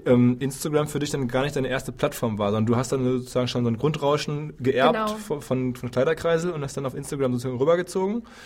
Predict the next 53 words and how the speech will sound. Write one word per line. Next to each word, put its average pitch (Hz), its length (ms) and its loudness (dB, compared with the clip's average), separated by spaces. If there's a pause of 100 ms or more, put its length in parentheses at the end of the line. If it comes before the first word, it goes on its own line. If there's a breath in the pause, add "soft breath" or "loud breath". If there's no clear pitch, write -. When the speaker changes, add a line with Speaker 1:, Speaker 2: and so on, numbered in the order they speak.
(200 loud breath)
Speaker 1:
Aber 131 200 4
dann 131 140 4
hast 240 140 2
Speaker 2:
Genau, 240 160 6
Speaker 1:
du 247 80 4
Speaker 2:
und 247 80 2
dann 247 220 2
hatte 320 140 -10
ich - 100 -16
zum 285 120 -8
Beispiel 254 240 -4
Lookbook. 190 540 -8
Ich 220 140 -12
hab 220 140 -12
dann, 262 280 0 (300 loud breath)
Lookbook 240 440 -6
ist 254 220 -12
eigentlich, 247 320 -4
bevor 226 220 -10
es 226 100 -12
Instagram 254 540 -4
gab, 233 180 -4
war 220 100 -4
das 208 140 -8
die 226 140 -12
Seite, 214 380 -6
wo 208 100 -8
man 202 180 -6
seine 190 220 -8
Street-Styles 254 640 -8
hochgeladen 262 640 -6
hat. - 160 -10 (640 loud breath)
Und, 220 520 -2
ähm, 202 340 -6 (340 soft breath)
Lookbook 240 400 -2
ist - 180 -8
immer 247 180 0
noch 233 200 -4
eine 214 160 -6
der 208 140 -8
größten 247 580 -6
Style-Seiten 214 760 -6
in 202 80 -4
der 190 160 -6
Welt. 226 400 -6
Und 226 80 -8
ich 208 160 -8
hab 220 160 -12
damals 247 540 0
mit 233 120 -4
meinen 214 140 -6
ersten 233 480 -6
Looks 247 320 -8